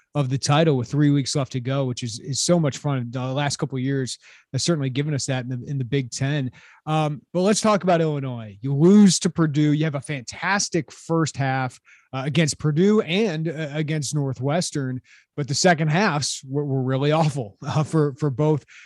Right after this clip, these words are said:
Purdue, and, and you give a lot of credit to Purdue. I mean, offensively, Jaden Ivey, I don't know who could have stopped him that night, uh, but Illinois just not able to get stops. And then,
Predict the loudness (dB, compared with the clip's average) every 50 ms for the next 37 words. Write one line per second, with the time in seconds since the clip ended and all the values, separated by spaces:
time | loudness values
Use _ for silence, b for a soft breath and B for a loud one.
0 | B B _ 0 0 2 2 4 4 4 4 4 4 2 2 b b b b b
1 | -8 -6 -6 -4 -2 -2 -2 0 0 0 2 2 2 2 2 0 0 0 0 0
2 | 0 -2 -6 -8 -8 -6 -4 -2 -2 -2 -2 -2 -4 -4 -4 -4 -6 -4 -4 -4
3 | -4 -4 -4 -6 -8 -6 -6 -6 -6 -6 -8 -10 -12 _ _ -10 -4 -2 0 2
4 | 2 2 0 0 0 -2 -2 -2 -2 -4 -4 -4 -4 -6 -6 -6 -8 -8 -8 -8
5 | -8 -8 -10 -10 -8 -6 -6 -6 -6 -6 -10 _ _ -2 2 2 2 2 2 2
6 | 2 4 4 2 0 -2 B B B B B B B -4 -2 0 0 0 0 0
7 | 0 2 2 2 2 2 0 0 -2 -2 -2 -2 0 0 0 0 -2 -2 -4 -4
8 | -6 -6 -6 -6 -6 -4 -2 0 0 0 0 0 -4 -8 -10 -8 -6 -6 -4 -4
9 | -4 -4 -4 -6